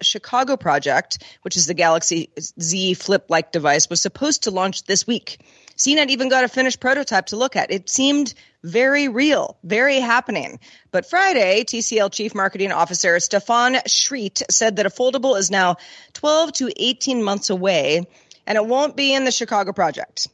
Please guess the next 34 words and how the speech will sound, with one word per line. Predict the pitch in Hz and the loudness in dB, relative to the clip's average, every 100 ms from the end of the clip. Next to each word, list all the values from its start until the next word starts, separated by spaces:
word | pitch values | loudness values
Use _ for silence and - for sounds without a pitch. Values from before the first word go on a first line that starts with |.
| _ | _
T | 202 196 | -6 -2
C | 202 | 2
L | 185 | 0
cites | 180 190 190 | 2 0 0
the | 196 | 0
lack | 180 175 | 0 0
of | 180 143 | -2 -2
brand | 175 175 | 0 2
recognition | 170 170 151 165 - 170 | -2 -4 -8 -6 -4 -6
as | 147 | -6
one | 147 147 | -4 -4
factor. | 143 - 143 - 127 120 - - - - | 0 0 0 -2 -2 -2 -4 -16 -10 -4
It | 202 | 0
makes | 190 - | 0 0
phones | 262 269 269 247 | 0 2 2 2
under | 214 202 | 0 0
the | 180 175 | 0 0
Alcatel | 196 208 - 196 175 | 0 -2 -2 2 2
and | 170 | 0
BlackBerry | 160 190 240 220 185 | 0 0 0 0 -2
names, | 170 156 147 160 - - _ _ | -2 -4 -4 -6 -8 -12 _ _
but | 240 | -4
not | 269 339 440 | 0 0 0
too | - 370 359 | -4 -6 0
many | 330 330 254 | 2 4 4
under | 269 285 277 277 262 | 2 4 2 2 0
the | 226 | -2
T | - 285 269 | -2 -2 -2
C | - 240 | -2 0
L | 262 294 | 2 2
brand | 196 180 175 170 | 2 2 2 0
name | 156 156 185 202 _ | 0 0 -4 -8 _
just | 151 143 - | -2 -2 -2
yet. | 285 143 - - | 0 0 -2 -6